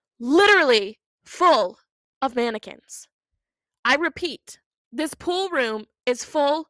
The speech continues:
of freaking mannequins. What the actual?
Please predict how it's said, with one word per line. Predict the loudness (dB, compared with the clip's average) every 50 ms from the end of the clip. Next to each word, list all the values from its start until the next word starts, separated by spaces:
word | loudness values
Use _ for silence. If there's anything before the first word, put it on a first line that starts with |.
| _ _ -6
of | -6 -6
freaking | -6 -6 -8 -6 -6 -6 -8 -8 -8 -10 -12 _ _ _
mannequins. | -8 -4 -4 -2 -2 -4 -4 -6 -8 -10 -10 -14 -18 -18 -18 -18 _ _ _ _ _ _
What | -6 -2 -2 -2 -2 -2 -6 -16 -18 _ _ _ _ _ _ -12
the | -8 -6 -2
actual? | -2 -2 -2 -4 -6 -12 -12 -12 -12 -14 -16